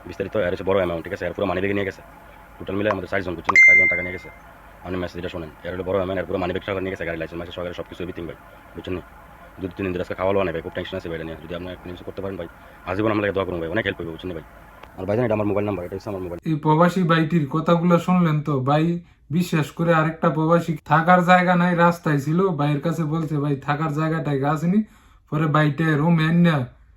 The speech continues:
Speaker 2: এই লোকটারে জায়গা দিছে, ঠিক আছে? কিন্তু আজকে এই লোকটা ওই ভাইটার মানি ব্যাগ টানি ব্যাগ টাকা পয়সা নিয়ে এখান থেকে চলে গেছে। আসলে বিষয়টা খুবই দুঃখজনক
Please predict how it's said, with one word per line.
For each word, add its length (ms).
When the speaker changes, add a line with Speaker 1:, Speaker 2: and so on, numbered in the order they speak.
Speaker 2:
এই 120
লোকটারে 380
জায়গা 280
দিছে, 460
ঠিক 140
আছে? 280
কিন্তু 320
আজকে 260
এই 160
লোকটা 300
ওই 180
ভাইটার 540
মানি 240
ব্যাগ 200
টানি 200
ব্যাগ 280
টাকা 240
পয়সা 240
নিয়ে 580
এখান 200
থেকে 180
চলে 320
গেছে। 260
আসলে 440
বিষয়টা 480
খুবই 360
দুঃখজনক 680